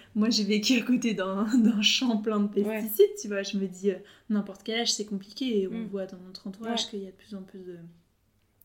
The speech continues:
Speaker 1: de grossesses, euh, euh, et
Speaker 2: Qui tardent à
Speaker 1: mais,
Speaker 2: arriver,
Speaker 1: ouais,
Speaker 2: ouais,
Speaker 1: qui
Speaker 2: c'est
Speaker 1: tardent à
Speaker 2: clair.
Speaker 1: arriver et compliquées. Mais ouais, c'est plutôt, euh, c'est plutôt comme ça, euh,
Speaker 2: Mais est-ce
Speaker 1: je
Speaker 2: que,
Speaker 1: vois.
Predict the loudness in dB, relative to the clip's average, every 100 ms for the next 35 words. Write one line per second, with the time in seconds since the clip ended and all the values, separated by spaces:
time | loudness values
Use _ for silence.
0 | -8 0 0 0 -2 -6 -8 -8 -8 -14
1 | -14 -18 -20 _ _ _ _ -16 -14 -14
2 | -16 -18 -18 -18 -20 -18 -20 -20 -20 -20
3 | _ _ _ -12 -10 -8 -6 -6 -4 -4
4 | -2 0 4 4 4 0 -4 -2 -2 -2
5 | -4 -4 -2 -2 -4 -8 0 4 4 2
6 | -8 -20 -20 _ _ _ _ -2 2 4
7 | 4 4 2 -4 -8 -12 -8 -2 -2 -2
8 | -8 -16 -20 -20 -20 -20 _ -16 -12 -4
9 | -4 -4 -8 -10 -10 -14 -20 -20 _ _
10 | _ _ _ -4 -4 -2 -2 -4 -2 -4
11 | -4